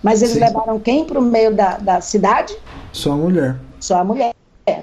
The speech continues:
Speaker 1: Entendeu? Por isso que Jesus, e Jesus deve ter notado isso e disse: "Ó, peraí, não é bem por aí." E Jesus falou com a mulher samaritana. Então, não posso dizer que a Bíblia é machista, porque Jesus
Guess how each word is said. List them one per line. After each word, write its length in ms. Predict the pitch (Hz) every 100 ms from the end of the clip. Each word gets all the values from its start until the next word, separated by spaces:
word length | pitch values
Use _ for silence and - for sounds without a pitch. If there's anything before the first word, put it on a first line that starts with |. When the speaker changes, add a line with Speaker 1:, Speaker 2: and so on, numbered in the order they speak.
| - _ - - _ _ _ _ -
Speaker 1:
Entendeu? 500 | 190 202 185 226 - -
Por 100 | 233
isso 140 | 208 202
que 80 |
Jesus, 280 | 220 226 226 214
e 80 | 233
Jesus 480 | 233 233 208 269
deve 220 | 277 254 -
ter 160 | 226
notado 500 | 214 202 208 190 190
isso 240 | 214 262 247
e 80 |
disse: 240 | 208 208 -
"Ó, 160 | 214
peraí, 420 | - 185 202 220 180
não 120 | 190
é 60 |
bem 180 | 196 214
por 160 | 240 240
aí." 240 | 285 165 - - - - - -
E 80 | 214
Jesus 340 | 226 214 247
falou 280 | 226 202 208
com 80 | 202
a 20 |
mulher 260 | 185 185 196
samaritana. 1040 | 196 180 175 214 214 220 208 208 202 196
Então, 200 | 196 233
não 80 | 254
posso 240 | 247 233
dizer 160 | 190 208
que 100 | 202
a 40 |
Bíblia 200 | 180 190
é 40 | 185
machista, 400 | 175 - 220 214
porque 240 | 190 190 196
Jesus 640 | 175 262 247 185 240 262